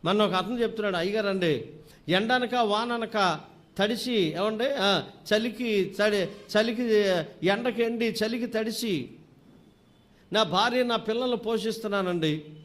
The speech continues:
నా భార్యకి కృతజ్ఞత లేదండి, నేను అలా వెళ్ళిపోయిన తర్వాత సెల్ ఫోన్లో ఎవరెవరితోనో మాట్లాడుతుందండి, ఎంతో ద్రోహం చేసిందండి నాకు."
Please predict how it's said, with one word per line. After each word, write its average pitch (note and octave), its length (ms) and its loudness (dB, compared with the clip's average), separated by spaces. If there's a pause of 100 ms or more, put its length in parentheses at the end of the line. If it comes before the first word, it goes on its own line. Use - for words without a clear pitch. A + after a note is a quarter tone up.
(800)
నా G#3 100 4
భార్యకి A3 440 0
కృతజ్ఞత A#3+ 600 -2
లేదండి, G3 720 0 (1000)
నేను G#3+ 200 4
అలా A3 140 2
వెళ్ళిపోయిన A#3 420 2
తర్వాత A#3+ 300 -2
సెల్ A3 280 0
ఫోన్లో B3 320 -2
ఎవరెవరితోనో A#3 560 0
మాట్లాడుతుందండి, G#3 880 -2 (200)
ఎంతో G3 280 0
ద్రోహం A3 480 -2
చేసిందండి A3+ 500 -2
నాకు." G3 400 -4